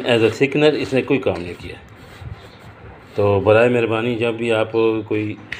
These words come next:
youtube پر دیکھیں تو اس پر من وان عمل نہ کریں، بلکہ اپنا ایکسپیرینس تھوڑا سا کریں، تجربہ کریں۔ یہ دیکھ لیں، پانی آپ کو نظر آ رہا ہے،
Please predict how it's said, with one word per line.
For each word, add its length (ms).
youtube 400
پر 200
دیکھیں 380
تو 100
اس 160
پر 120
من 180
وان 320
عمل 220
نہ 160
کریں، 300
بلکہ 240
اپنا 200
ایکسپیرینس 520
تھوڑا 140
سا 140
کریں، 200
تجربہ 400
کریں۔ 260
یہ 120
دیکھ 240
لیں، 100
پانی 240
آپ 120
کو 80
نظر 220
آ 120
رہا 80
ہے، 80